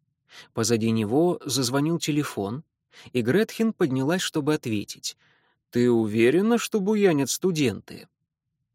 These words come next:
Гретхен, нахмурившись, послушала собеседника и, прикрыв рукой микрофон, пояснила. «Руди на проводе, он сейчас в Риме, говорит, что давно пытается дозвониться». Она протянула трубку Лизе. «Вот».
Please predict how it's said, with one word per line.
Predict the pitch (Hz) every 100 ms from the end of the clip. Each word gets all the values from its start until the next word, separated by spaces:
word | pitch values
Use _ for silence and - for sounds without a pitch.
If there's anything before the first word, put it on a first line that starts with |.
| -
Гретхен, | 113 123 151 - 135 127
нахмурившись, | 127 - 131 135 120 - 123
послушала | - 127 - 131 127 131 123
собеседника | - 113 113 - 104 104 - 151 170 _ _ _ _
и, | 135 147
прикрыв | - 143 151 160
рукой | - 139 147
микрофон, | 139 135 143 - 202 202
пояснила. | 196 196 - 143 110 95 - - - - _ _ -
«Руди | 170 226 214
на | 175
проводе, | 156 156 120 113 104 110
он | 143 151
сейчас | 165 - 170
в | 151
Риме, | 226 185 104 - - _
говорит, | 123 131 165 190
что | - 170
давно | 165 196
пытается | 190 190 196 190 -
дозвониться». | 175 180 214 220 131 - 107 92 - _ _ _
Она | 127 131 123
протянула | - 123 - 139 135
трубку | 131 139 - 151
Лизе. | 147 101 101 95 - - _
«Вот». | - 143 185 180